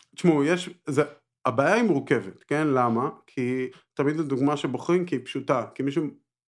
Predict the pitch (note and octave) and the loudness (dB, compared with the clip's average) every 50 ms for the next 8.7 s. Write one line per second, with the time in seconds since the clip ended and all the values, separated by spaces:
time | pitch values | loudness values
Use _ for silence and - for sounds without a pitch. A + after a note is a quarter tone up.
0 | _ _ _ _ _ _ _ - C#3+ C#3 A2+ - C#3+ C3+ B2+ - - E3 D3+ C#3+ | _ _ _ _ _ _ _ -4 -4 -4 -2 -2 -4 -4 -4 0 0 0 2 2
1 | C3+ B2+ - - E3+ F3+ E3+ C#3 C3+ C3 C3 C3 - C#3 C3 B2 - - C#3 C#3+ | 0 0 2 2 2 2 4 2 2 0 0 -2 -2 -2 -2 -2 0 0 0 0
2 | C#3+ - - _ _ _ _ _ _ _ - - C3 B2+ C3 C3 C3 B2+ B2+ C3 | 0 -4 -12 _ _ _ _ _ _ _ -8 -4 -2 0 2 2 2 2 0 0
3 | B2 A#2 - _ _ _ _ _ _ _ _ _ - B2 B2 B2 A#2+ A#2 A#2 B2+ | -2 -6 -12 _ _ _ _ _ _ _ _ _ -10 -6 -4 -4 -4 -2 -2 0
4 | B2 B2+ B2+ A#2+ C#3 C#3 C#3 C#3 C#3 C3+ C#3 C#3 C#3 C#3 _ _ _ _ _ _ | 0 0 0 0 2 2 2 2 2 2 0 -2 -4 -6 _ _ _ _ _ _
5 | _ _ - - C3 B2+ B2 B2 A#2+ - C#3+ B2 D3+ C#3+ B2 A#2 - - - _ | _ _ -12 -8 -6 -4 -4 -4 -2 -2 0 2 2 2 0 -2 -10 -14 -16 _
6 | _ _ _ _ _ _ _ _ _ - C3+ B2+ B2+ B2+ C3 D#3 D3+ D3 E3 D3+ | _ _ _ _ _ _ _ _ _ -2 0 0 0 2 2 2 2 2 2 2
7 | C#3+ C#3 C3+ B2 - - C#3 C3+ A#2 C#3+ C#3+ - - - _ _ _ _ - B2 | 2 2 0 -2 -4 -4 -2 -2 0 0 -2 -2 -6 -12 _ _ _ _ -4 -2
8 | B2+ B2 B2 A#2+ - D3 C3+ A#2+ - - B2+ A#2 - C3+ | 0 -2 -2 -2 0 0 0 0 -2 -4 -4 -2 -2 -2